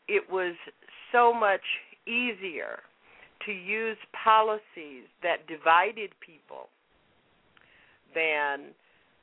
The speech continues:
um, than to deal with the issue. And, and, and, you know, and we're not underscoring the, the notion that we're one of the few countries on the planet that deal with the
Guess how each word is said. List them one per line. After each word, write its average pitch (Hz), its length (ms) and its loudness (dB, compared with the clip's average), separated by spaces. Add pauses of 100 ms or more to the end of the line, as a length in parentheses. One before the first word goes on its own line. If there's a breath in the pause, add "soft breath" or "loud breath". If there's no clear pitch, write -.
(140)
um, 147 500 0 (560)
than 185 300 4 (120)
to 190 60 -12 (140)
deal 190 420 -4 (140)
with 175 220 -8
the 165 100 -14
issue. 156 520 -8
And, 170 180 -6 (380 loud breath)
and, 214 260 -2
and, 240 200 -2
you 262 80 2
know, 233 260 6
and 214 180 -2 (420)
we're 294 200 2
not 320 180 6 (100)
underscoring 247 800 -6
the, 202 120 -4 (180)
the 190 100 -8
notion 202 720 -6
that 151 400 2 (560 loud breath)
we're 302 260 2
one 262 200 2
of 220 100 0
the 190 80 -8 (220)
few 254 200 -4 (160)
countries 220 580 -4 (680 soft breath)
on 196 200 6
the 180 80 -6 (160)
planet 320 440 0 (720 soft breath)
that 202 240 0
deal 240 280 -2
with 226 140 -4
the 185 80 -4